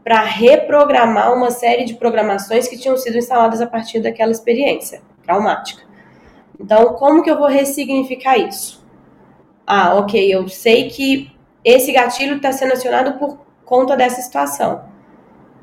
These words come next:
Como que eu vou mudar isso? Como que eu, que eu vou voltar pro estado anterior? Ou como que eu vou fazer pra conviver com essa situação a partir de agora. Então, assim, isso é muito importante,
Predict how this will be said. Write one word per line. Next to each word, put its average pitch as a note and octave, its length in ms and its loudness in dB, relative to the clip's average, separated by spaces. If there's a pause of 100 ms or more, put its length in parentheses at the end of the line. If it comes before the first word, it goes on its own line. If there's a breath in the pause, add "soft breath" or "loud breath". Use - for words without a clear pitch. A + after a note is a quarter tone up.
(520)
Como D#4 240 4
que E4+ 80 2
eu C#4 80 2
vou B3+ 120 6
mudar G#3 340 0
isso? - 200 -20
Como C#4+ 240 0
que D4 80 -2
eu, C#4 200 2
que - 180 -2
eu G#3+ 80 0
vou A3+ 140 2
voltar A3+ 340 4
pro A3 80 -6
estado G3 300 -2
anterior? G3 440 2
Ou A3+ 120 4
como C4+ 260 0
que C#4 80 -2
eu B3 80 2
vou B3+ 140 0
fazer B3 320 0
pra A#3+ 120 -4
conviver C#4+ 600 0
com B3+ 160 2
essa B3 280 4
situação A#3 720 2 (320 loud breath)
a A#3 120 0
partir A#3 340 -2
de B3 80 4
agora. A3 280 2
Então, G#3+ 160 0
assim, C4 320 -4
isso A#3+ 180 -4
é B3+ 40 -2
muito D4 320 0
importante, G3+ 760 -2